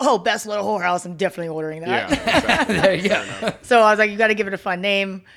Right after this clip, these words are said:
Speaker 1: Um, so I was thinking, like, a lot of people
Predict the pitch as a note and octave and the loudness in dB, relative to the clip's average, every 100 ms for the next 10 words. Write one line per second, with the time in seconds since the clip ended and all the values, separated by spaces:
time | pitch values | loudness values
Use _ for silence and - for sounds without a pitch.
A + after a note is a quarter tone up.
0 | - _ G3+ F#3+ F#3 F3+ F#3+ A3+ G#3 G#3+ | -20 _ 2 4 2 0 -2 0 2 2
1 | A3 G#3+ B3 B3+ A3+ G#3 G#3 G3 F#3+ G3+ | 2 -2 -4 -2 0 0 2 2 2 -2
2 | G#3 G#3 G3 F#3+ | -4 -4 -4 -6